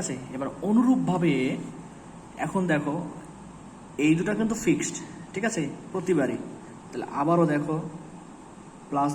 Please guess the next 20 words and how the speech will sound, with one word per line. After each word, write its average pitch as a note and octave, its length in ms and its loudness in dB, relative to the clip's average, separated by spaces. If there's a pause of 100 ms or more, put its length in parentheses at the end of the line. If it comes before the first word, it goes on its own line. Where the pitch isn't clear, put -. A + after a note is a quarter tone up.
দিলাম, D3+ 240 4 (760)
মাইনাস C#3+ 460 -2 (300)
ওয়ান। C#3 380 0 (1400)
এবার C#3 240 4 (220)
just F#3 300 2
খালি E3+ 200 4
আমরা D#3+ 140 0 (200)
এই F#3 160 6
দুটো D#3+ 240 2
চেঞ্জ C#3+ 160 2 (120)
করব। B2 160 -2 (840)
তবে D#3+ 160 4 (100)
দেখো, E3+ 260 4 (1700)
এক D3 60 -4 (140)
নাম্বার D#3 280 4 (140)
সারি, D#3 300 2 (880)
দুই D#3+ 200 6
নাম্বার B2 340 2
সারি, A2 240 -4 (640)
এরপরেও D3+ 640 2